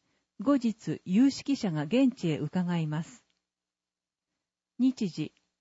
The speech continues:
毎月第一月曜日、休日の場合翌日。午前九時から午後五時。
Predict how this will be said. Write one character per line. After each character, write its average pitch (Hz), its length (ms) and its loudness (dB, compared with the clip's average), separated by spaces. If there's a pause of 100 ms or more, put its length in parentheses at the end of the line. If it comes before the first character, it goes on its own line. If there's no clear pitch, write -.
(540)
毎 240 220 2
月 - 480 -6
第 226 300 2
一 240 200 -2
月 226 320 0
曜 208 220 4
日、 - 240 -8 (840)
休 262 220 4
日 247 280 0
の 233 140 4
場 196 240 2
合 190 80 2
翌 175 460 0
日。 175 500 -6 (1200)
午 277 200 4
前 220 200 2
九 226 160 -2
時 196 160 -4
か 147 160 -6
ら 139 180 -6 (100)
午 226 140 2
後 190 160 2
五 175 180 2
時。 - 220 -8